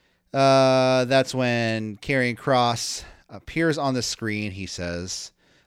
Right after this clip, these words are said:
"Lee did nothing while his friend suffered. Um, I'm gonna provide you two choices. One, you give me an N X T title shot, or two, I'll do something you'll regret, and everyone will suffer." But so th-, apparently that scared Keith Lee enough to say,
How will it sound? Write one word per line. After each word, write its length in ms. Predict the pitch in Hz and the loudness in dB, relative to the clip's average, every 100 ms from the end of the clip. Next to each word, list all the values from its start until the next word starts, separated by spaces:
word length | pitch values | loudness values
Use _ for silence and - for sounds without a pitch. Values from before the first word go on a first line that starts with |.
| _ | _
"Lee 260 | 95 127 143 | -2 0 2
did 160 | 139 | 2
nothing 520 | 123 131 123 131 123 113 | 2 0 2 0 0 0
while 120 | 107 | 0
his 120 | 98 | -2
friend 260 | - 113 104 | -4 -4 -2
suffered. 560 | - 156 - 147 143 _ _ _ _ _ | 0 0 2 -2 -2 _ _ _ _ _
Um, 580 | 98 98 98 95 95 98 - | -10 -6 -4 -4 -6 -10 -10
I'm 200 | 107 113 | -8 -4
gonna 180 | 120 110 | -4 -4
provide 380 | 110 107 113 | -4 -2 -2
you 100 | 104 | -2
two 240 | 104 - 220 | -4 -2 0
choices. 600 | - 160 131 101 82 85 | 2 0 0 -4 -8 -6
One, 320 | 110 139 156 | 0 2 2
you 120 | 131 | -2
give 220 | 104 165 | 0 0
me 140 | 147 131 | 2 0
an 60 | |
N 140 | 123 123 | 0 -2
X 140 | 117 | -4
T 140 | - 113 | -6 -6
title 280 | 110 104 | -4 -2
shot, 320 | 98 107 104 92 | -4 -4 -4 -4
or 160 | 98 | -8
two, 420 | 101 - 127 123 117 - _ | -4 0 2 2 -4 -16 _
I'll 140 | 107 110 | -2 -2
do 100 | 101 | -2
something 300 | - 92 92 | -6 -6 -8
you'll 160 | 92 92 | -6 -6
regret, 440 | 85 95 87 78 - - | -6 -4 -4 -6 -12 -16
and 140 | 92 98 | -8 0
everyone 440 | 135 147 143 123 | 4 6 8 6
will 120 | 110 | 4
suffer." 520 | 101 117 92 95 87 - _ _ _ _ - | 2 0 0 -2 -4 -6 _ _ _ _ -12
But 120 | 120 | -4
so 180 | 139 127 | 0 0
th-, 100 | 123 | -2
apparently 340 | 117 180 247 | -2 -2 0
that 160 | 175 135 | 2 2
scared 300 | - 151 135 | 0 -2 -2
Keith 240 | - 135 131 | -2 -8 -4
Lee 140 | 143 | -2
enough 200 | 117 98 | 0 -2
to 60 | - | -6
say, 340 | - 107 107 | -6 -4 -4